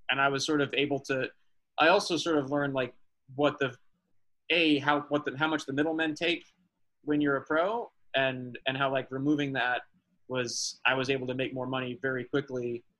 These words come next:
which isn't much to say when you're, and you're making, you know, minimum on a world tour team.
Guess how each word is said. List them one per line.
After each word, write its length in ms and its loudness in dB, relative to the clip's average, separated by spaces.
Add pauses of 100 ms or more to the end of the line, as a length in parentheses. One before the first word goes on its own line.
(220)
which 120 0
isn't 220 2
much 200 0
to 80 -4
say 460 4
when 220 -4
you're, 400 -4
and 80 -12
you're 200 -12 (100)
making, 240 -10 (240)
you 100 -4
know, 80 -4
minimum 380 -6
on 100 -10
a 60 -8
world 180 -4
tour 160 -6
team. 320 -10